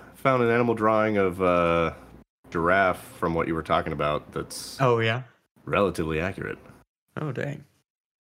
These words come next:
Speaker 2: And they would have had no way of knowing. <laughs>
Speaker 1: Yeah, it's a moose, camel, horse, unicorn
Speaker 2: <laughs>
Speaker 1: with leopard spots. <laughs>
Speaker 2: Yeah. Yeah, even the spots are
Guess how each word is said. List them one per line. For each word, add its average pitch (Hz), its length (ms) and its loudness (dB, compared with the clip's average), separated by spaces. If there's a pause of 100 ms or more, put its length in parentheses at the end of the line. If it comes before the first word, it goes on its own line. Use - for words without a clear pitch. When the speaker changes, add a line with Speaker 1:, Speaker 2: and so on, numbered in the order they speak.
(220)
Speaker 2:
And 113 220 -6 (180)
they 113 120 -2
would 117 120 0
have 113 100 -4
had 113 340 -8 (240)
no 113 260 2
way 123 180 2
of 120 100 0
knowing. 120 440 0 (500)
<laughs> - 0 - (500)
Speaker 1:
Yeah, 135 120 2
it's 104 200 -2
a 92 60 2
moose, 110 480 0
camel, 110 580 2
horse, - 920 -2 (1000)
unicorn 73 1040 -4 (1040)
Speaker 2:
<laughs> - 1300 -10
Speaker 1:
with 104 200 2
leopard 90 380 0
spots. - 540 0 (560)
<laughs> - 200 -18
Speaker 2:
Yeah. 113 360 2 (800)
Yeah, 160 280 2
even 170 300 0
the 214 80 -2
spots - 540 -4
are 101 180 -4